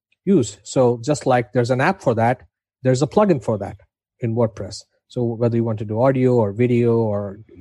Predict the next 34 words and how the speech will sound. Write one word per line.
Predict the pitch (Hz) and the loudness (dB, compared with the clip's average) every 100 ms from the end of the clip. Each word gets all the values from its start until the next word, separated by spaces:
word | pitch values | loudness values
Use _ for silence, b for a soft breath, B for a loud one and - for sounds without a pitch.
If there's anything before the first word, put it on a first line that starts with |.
| 104 - | -14 -8
whatever, | 127 143 175 170 165 160 139 - | 0 4 4 6 6 4 0 -6
whatever | 143 165 175 | 0 2 4
you | 160 151 | 2 2
can | 143 | -2
imagine, | 127 135 143 139 123 120 113 | -2 0 2 2 0 -4 -8
there's | 127 120 | -2 -2
a | 123 | -2
plugin | - 214 160 110 | 0 2 2 0
for | 110 | -6
that. | 101 104 - | -6 -8 -6
And | 127 127 | -2 0
it's, | 131 117 - b b b _ | -2 -6 -12 b b b _
you | 135 | -2
know, | 117 | -2
you | 131 | -2
can | - 123 117 - _ - | -6 -6 -6 -14 _ -2
customize | 147 - 131 123 117 | -2 0 0 0 0
your | 120 | -2
website | 123 - 120 117 | -4 0 0 0
just | 113 127 | -4 -2
the | - | 2
way | 123 | 2
you | 120 120 | 2 2
want | 120 120 | 0 0
it. | 117 - | -2 -4
So | 120 110 | -2 0
I | 117 | 2
would | 120 | 0
say | - 107 - | -4 -6 -10
start | - 123 | -6 -4
with | 113 | -4
the | 117 | -2
WordPress | 127 - 120 | -2 -2 -4
site. | - 104 | -2 -4